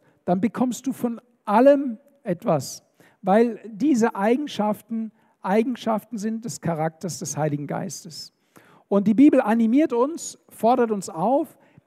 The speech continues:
in allen Bereichen, die der Heilige Geist uns zur Verfügung stellt, zu wachsen. Ja? Wir sollen in allen Bereichen, äh,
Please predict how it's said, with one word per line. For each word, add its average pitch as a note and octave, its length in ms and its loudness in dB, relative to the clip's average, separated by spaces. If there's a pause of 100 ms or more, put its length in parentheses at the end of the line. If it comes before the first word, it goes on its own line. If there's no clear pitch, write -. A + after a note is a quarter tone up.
in A3 220 -2 (200)
allen C4+ 460 0
Bereichen, G3 600 -2
die F#3 120 -10
der F3+ 140 -4
Heilige A#3 300 -4
Geist F#3 520 -4 (220)
uns D4+ 400 -4
zur A3+ 100 -2
Verfügung A3 460 -8
stellt, F#3 500 -6 (240)
zu - 260 -8
wachsen. C#3+ 640 -6
Ja? G#3 260 2 (380)
Wir G3 120 4
sollen B3+ 240 4
in A#3 160 -2 (120)
allen C#4 360 2
Bereichen, G#3 560 2
äh, A3+ 260 -10